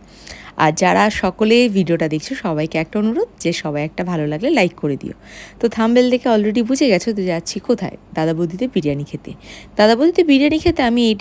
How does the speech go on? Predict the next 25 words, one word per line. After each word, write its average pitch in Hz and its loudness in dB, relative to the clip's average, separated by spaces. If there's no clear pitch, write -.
এইবার 226 2
প্রথম 196 0
যদিও 180 -2
যাচ্ছি 202 0
না, 196 -2
তবে 214 0
যখন 202 0
গিয়েছিলাম 214 -2
তখন 196 -2
একেবারে 185 0
আমি 196 2
ক্ষুধে 170 2
ছিলাম, 143 -8
তাই 240 4
আমার 262 2
স্মৃতিটা 208 -2
এখনও 196 -2
অস্পষ্ট। - -4
তো 160 -4
আজকে 196 0
যখন 254 2
যাচ্ছিলাম 196 0
তখন 170 -4
ভাবলাম 165 -4
চলো 160 -4